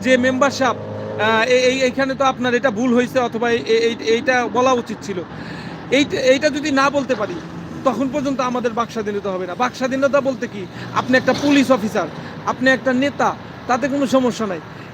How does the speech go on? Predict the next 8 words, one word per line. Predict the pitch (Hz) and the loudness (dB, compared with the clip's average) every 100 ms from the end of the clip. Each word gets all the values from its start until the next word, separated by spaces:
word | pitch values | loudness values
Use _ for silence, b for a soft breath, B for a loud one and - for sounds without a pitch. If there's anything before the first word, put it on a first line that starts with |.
| - | -2
কিন্তু | 262 233 330 - - - - - | 0 0 -2 -4 -10 -16 -14 -4
আপনার | 233 262 285 | -2 2 4
ভুল | 233 302 | 6 6
হইলে | 262 269 269 | 8 8 6
আমি, | 247 240 - - - - - - B B B - - - - - - - - 185 | 2 -2 -6 -18 -18 -18 -18 -18 B B B -18 -18 -18 -18 -18 -18 -18 -16 -4
যাই | 208 226 | 2 4
হোক, | 262 - 196 | 2 0 -2
বাড়িতে, | 214 247 220 240 247 | 0 0 0 2 2